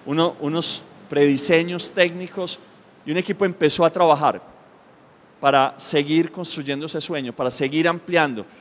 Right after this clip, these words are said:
para seguir aumentando kilómetros y para llegar a una parte de la ciudad a la que no habíamos llegado.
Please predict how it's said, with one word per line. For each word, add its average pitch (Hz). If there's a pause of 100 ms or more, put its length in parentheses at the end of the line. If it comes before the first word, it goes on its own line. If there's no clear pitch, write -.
(240)
para 135
seguir 147
aumentando 156
kilómetros 165
y 160
para 156
llegar 175 (920)
a 139
una 156
parte 175
de 175
la 151
ciudad 139
a -
la 156
que 156
no 139
habíamos 151
llegado. 123